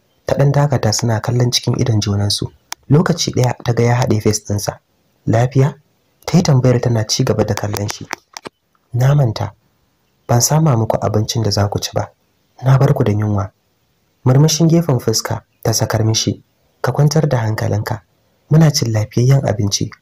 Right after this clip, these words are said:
har sai mun ture. Shi yasa na ce ka sake ni. Ina son nuna maka wani abu." Slowly ya zame hannunsa daga riƙon da ya yi mata. Hasken ɗakin ya haska masa ido. Sakowa ta yi daga saman gadon,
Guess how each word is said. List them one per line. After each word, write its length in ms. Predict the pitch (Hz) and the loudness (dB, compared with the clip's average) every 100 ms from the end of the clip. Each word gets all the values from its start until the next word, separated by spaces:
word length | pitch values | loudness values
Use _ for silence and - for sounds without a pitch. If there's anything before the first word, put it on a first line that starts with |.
| _ - | _ -2
har 180 | 139 | 0
sai 180 | 143 139 | 2 4
mun 160 | 139 135 | 4 2
ture. 380 | - 131 101 - _ _ _ - | 2 0 0 -6 _ _ _ -4
Shi 180 | - | 2
yasa 240 | 165 - 139 | 4 4 2
na 80 | 120 | 0
ce 260 | - 110 - - | -4 -8 -8 -4
ka 80 | 113 | -2
sake 300 | 120 113 104 | -2 -2 -2
ni. 180 | 101 - _ _ | -4 -10 _ _
Ina 180 | 180 160 | 2 4
son 160 | - 110 | 4 2
nuna 220 | 110 104 | 2 2
maka 220 | 104 - | 0 0
wani 160 | 101 104 | -2 -2
abu." 260 | 98 101 - _ _ _ - | -4 -6 -10 _ _ _ -6
Slowly 460 | - 139 175 170 | 2 4 6 6
ya 60 | 131 | 4
zame 260 | 127 131 120 | 4 4 2
hannunsa 380 | 117 117 - | 2 0 0
daga 220 | 107 104 107 | 0 0 0
riƙon 280 | 107 117 107 | 2 0 0
da 80 | |
ya 60 | 101 | 0
yi 60 | 104 | 0
mata. 260 | 104 107 - _ _ _ _ - - - - - - | -2 -4 -12 _ _ _ _ -20 -14 -14 -16 -20 -6
Hasken 340 | 160 - 175 165 | -2 0 0 2
ɗakin 340 | 175 170 131 | 0 2 2
ya 80 | 127 | 2
haska 300 | 131 - 113 | 0 0 0
masa 220 | 107 - | 0 0
ido. 300 | - 101 98 _ _ | -2 -4 -6 _ _
Sakowa 500 | - 156 - 185 131 | 0 2 2 0 2
ta 100 | 127 | 2
yi 60 | 120 | 2
daga 180 | 113 107 | 0 0
saman 300 | 123 117 107 | 0 0 0
gadon, 260 | 101 98 | 0 -2